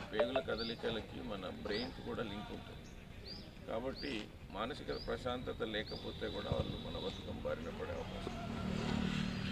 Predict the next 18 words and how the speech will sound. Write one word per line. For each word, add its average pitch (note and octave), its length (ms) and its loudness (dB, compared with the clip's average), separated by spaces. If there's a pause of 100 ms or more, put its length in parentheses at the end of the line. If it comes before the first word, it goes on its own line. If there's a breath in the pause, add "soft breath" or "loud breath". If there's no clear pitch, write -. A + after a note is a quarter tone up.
(140)
So, D3 100 4
ఈ - 20 4
విధంగా C3+ 340 8
ప్రజలను D3 680 6 (1040)
ఎడ్యుకేట్ C#3 480 2
చేసే A2+ 280 4
ఉద్దేశంతో G2+ 640 0 (580)
ఈ - 140 -6
కార్యక్రమాన్ని G#2 560 4
టేకప్ F2 320 -2
చేయడం D#2 240 -2
జరిగింది. C#2 400 -2 (560)
ఈ - 100 -4
కార్యక్రమాన్ని A#2 520 6
సహకరించినటువంటి G#2 840 4 (120)
వాకర్ G2 340 2
అసోసియేషన్ - 580 2 (640)
మరియు F#2+ 240 0